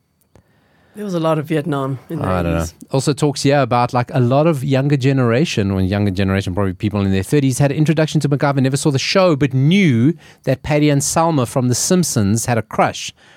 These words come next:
Speaker 2: on Richard Dean Anderson, and MacGyver was their favorite show.
Speaker 1: I don't know that. I don't
Speaker 2: You
Speaker 1: know
Speaker 2: don't know
Speaker 1: enough
Speaker 2: that?
Speaker 1: Simpsons. You do.
Speaker 2: Um, they had a plan for MacGyver to have a different first name.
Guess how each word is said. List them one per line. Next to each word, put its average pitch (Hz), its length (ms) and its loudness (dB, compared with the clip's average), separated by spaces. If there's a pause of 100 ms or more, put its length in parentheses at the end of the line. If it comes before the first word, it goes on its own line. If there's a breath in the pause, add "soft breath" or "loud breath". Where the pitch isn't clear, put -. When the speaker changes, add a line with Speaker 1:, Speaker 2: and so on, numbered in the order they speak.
(140 soft breath)
Speaker 2:
on 101 100 0
Richard 110 300 0
Dean 107 160 2
Anderson, 95 360 0
and 92 80 2
MacGyver 87 280 -2
was 90 180 0
their 95 80 -4
favorite 85 320 -4
show. - 240 -6 (760 soft breath)
Speaker 1:
I 151 80 -8
don't 143 240 -6 (100)
know 135 140 -4
that. 127 280 -10
I 139 80 -10
don't 101 140 0
Speaker 2:
You 92 40 2
Speaker 1:
know 90 80 2
Speaker 2:
don't 87 100 2
know 90 60 2
Speaker 1:
enough 107 180 0
Speaker 2:
that? - 60 -10
Speaker 1:
Simpsons. 127 400 -12
You 160 100 -8
do. 127 200 -10 (500 soft breath)
Speaker 2:
Um, 98 480 0
they 104 160 0
had 110 160 -2
a 107 40 -2
plan 131 460 -2
for 131 140 -2
MacGyver 123 380 0
to - 100 -2
have 123 80 0
a 123 40 0
different 131 280 -2
first 147 380 0
name. 165 420 0